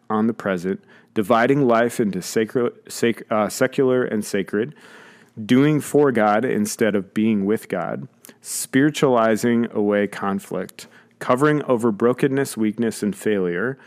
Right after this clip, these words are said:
living without limits, judging the spiritual journey of others. So if you don't feel tired, or if you don't feel like your mail is written,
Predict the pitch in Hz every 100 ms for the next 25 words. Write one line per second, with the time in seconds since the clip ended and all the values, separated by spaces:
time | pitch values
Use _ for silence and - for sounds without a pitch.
0 | - _ - 107 117 143 139 - 139 135
1 | 110 98 98 95 - - _ _ 110 101
2 | 113 107 113 113 117 113 _ _ _ -
3 | - - 104 98 101 87 92 92 87 -
4 | 92 107 104 - - - _ _ _ -
5 | 92 - 101 - 131 208 - 208 - 92
6 | 98 110 131 - - 95 92 92 - _
7 | - 101 107 135 156 139 139 135 117 101
8 | 98 120 104 98 98 143 170